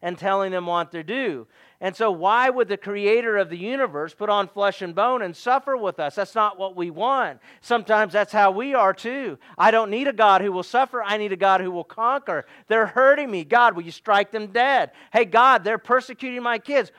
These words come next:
Will you take them out? Hey, that's, that's how we think too sometimes. Like, this idea of a suffering Savior just doesn't compute.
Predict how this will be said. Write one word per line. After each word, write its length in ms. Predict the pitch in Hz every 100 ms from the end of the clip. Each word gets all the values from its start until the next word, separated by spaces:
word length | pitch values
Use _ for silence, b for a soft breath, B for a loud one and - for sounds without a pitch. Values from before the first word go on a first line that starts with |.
| b
Will 100 | 185
you 100 | 190
take 320 | - 220 214
them 160 | 208 196
out? 300 | 262 220 - B
Hey, 200 | 233 240 - 208
that's, 300 | 214 - -
that's 240 | 196 190
how 180 | 190 175
we 160 | 185 208
think 240 | 220 226
too 260 | - 285 311
sometimes. 540 | 262 240 196 165 131 B B
Like, 180 | 196 202
this 180 | 214 240
idea 380 | 226 208 254 277
of 100 | 202
a 60 |
suffering 460 | - 240 - 214 190
Savior 340 | 233 262 254
just 220 | 175 180
doesn't 280 | 202 185 202
compute. 720 | 226 233 262 330 320 131 _